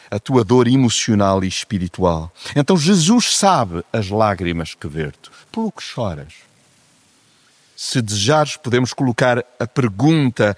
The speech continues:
pela negativa. Pelo que não choras?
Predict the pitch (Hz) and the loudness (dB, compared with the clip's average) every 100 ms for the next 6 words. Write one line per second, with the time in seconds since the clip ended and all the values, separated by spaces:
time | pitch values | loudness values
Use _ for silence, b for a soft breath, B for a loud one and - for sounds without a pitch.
0 | b _ 139 131 123 143 180 156 104 b | b _ 2 4 2 0 0 -2 -2 b
1 | b b b - 294 269 - 226 240 320 | b b b 0 2 2 2 2 4 4
2 | 294 - - 156 139 190 202 - | 2 -2 2 4 4 0 -4 -10